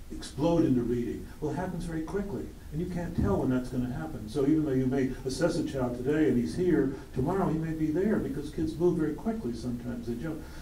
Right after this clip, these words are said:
And that's why the multi-age grouping or the flexible program is so much better because the, the assessment is a very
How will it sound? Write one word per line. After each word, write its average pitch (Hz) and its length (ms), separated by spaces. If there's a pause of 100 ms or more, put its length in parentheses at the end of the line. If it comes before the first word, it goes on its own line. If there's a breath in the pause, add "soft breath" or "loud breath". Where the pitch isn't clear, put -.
(120)
And 139 100
that's 156 240
why 147 160
the 131 200
multi-age 131 580
grouping 147 480
or 113 60
the 107 120
flexible 127 520
program 143 420
is 120 120
so 143 80
much 127 220
better 160 240
because 123 380 (340 loud breath)
the, - 400
the 143 220
assessment 160 520
is 131 140
a - 20
very 139 240